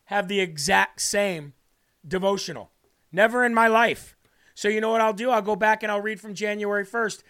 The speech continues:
since we weren't here yesterday, because this is probably the best title. And you wanna know something, folks? This is how God works.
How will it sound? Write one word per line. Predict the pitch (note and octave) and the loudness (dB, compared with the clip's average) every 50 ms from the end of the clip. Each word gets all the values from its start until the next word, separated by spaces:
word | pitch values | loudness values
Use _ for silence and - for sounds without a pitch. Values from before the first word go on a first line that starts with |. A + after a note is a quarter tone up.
| _ - - _ | _ -20 -20 _
since | - - G#3 G3 - | -12 -12 -10 -8 -8
we | G3+ A#3 A#3 | -8 -6 -6
weren't | A3 A3 A#3 A3 | -6 -6 -6 -6
here | G3+ B3+ C#4+ D4 | -6 -4 -4 -2
yesterday, | C#4 A#3+ G#3 G3+ - - G#3 F#3+ G3 G#3 A#3 A3+ - _ _ _ _ _ | -2 -2 -2 -4 -4 -6 -6 -4 -4 -4 -4 -6 -10 _ _ _ _ _
because | - G#3+ F#3 A#3 A3 F3 | -8 -6 -4 -4 -4 -4
this | B3+ D#4 D4+ D#4+ | -4 -8 -8 -10
is | D4 - | -14 -12
probably | - B3 A#3+ A#3+ A#3 A#3+ A3+ A#3 | -6 -4 -4 -4 -4 -6 -6 -4
the | A3+ G#3+ | -4 -2
best | F#3 A#3 A#3+ - - | 0 0 0 0 0
title. | - A3+ A3+ G3 D3+ - - - - - | 0 0 0 0 -2 -6 -12 -16 -12 -8
And | F#3+ G3+ | -6 -4
you | A3 C4 | -2 -2
wanna | F4 G#4 G#4 | 0 0 0
know | G#4 G#4+ F#4+ | 0 -2 -2
something, | - D4+ D4 C4+ - C#4 C4 G#3+ | -2 -2 -2 -2 -4 -6 -4 -2
folks? | A3 A#3+ B3+ A3+ - - - - _ _ _ _ _ _ _ - | 0 0 0 0 -2 -6 -14 -14 _ _ _ _ _ _ _ -6
This | G3 G#3 A3 | -4 -4 -2
is | B3 G#3+ | -2 0
how | A3+ A#3 A3 G#3+ | 2 2 2 2
God | E3+ A3 G#3 G#3 G#3 G3 F#3+ | 4 4 6 6 6 4 2
works. | G3+ G3 D3+ - - - - - - | 0 0 -2 -2 -6 -10 -10 -10 -10